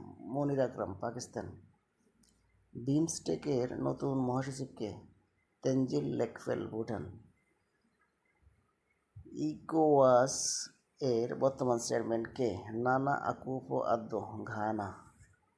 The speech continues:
দুই হাজার বাইশ বিশ সালের মানব সম্পদ সূচকে শীর্ষ দেশ কোনটি? সিঙ্গাপুর।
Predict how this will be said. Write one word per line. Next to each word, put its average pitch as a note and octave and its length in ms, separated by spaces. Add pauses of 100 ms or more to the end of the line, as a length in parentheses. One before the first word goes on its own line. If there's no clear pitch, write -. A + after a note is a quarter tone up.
(440)
দুই C3+ 100
হাজার C3+ 180
বাইশ - 580
বিশ C3+ 400
সালের C3 400
মানব B2 280
সম্পদ C3 320
সূচকে C3 320
শীর্ষ B2+ 260
দেশ C3+ 200
কোনটি? A2 320
সিঙ্গাপুর। G#2+ 640